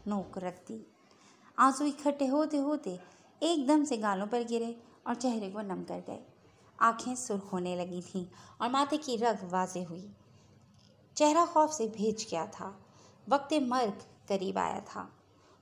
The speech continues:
उसकी उंगली ट्रैगर पर गई और फिर आंखें मीचते हुए उसने ट्रैगर दबाया था। ऊपर की खोपड़ी उड़ी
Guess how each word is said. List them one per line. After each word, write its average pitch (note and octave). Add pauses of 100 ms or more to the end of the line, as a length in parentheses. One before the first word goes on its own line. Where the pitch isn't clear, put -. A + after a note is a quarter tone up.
उसकी D#4+
उंगली F#4+
ट्रैगर B3
पर D4
गई C#4+
और -
फिर C4+
आंखें C4+
मीचते B3+
हुए F#3+
उसने F#3+
ट्रैगर F#3+
दबाया F#3+
था। - (640)
ऊपर A3
की A3
खोपड़ी C4
उड़ी B3+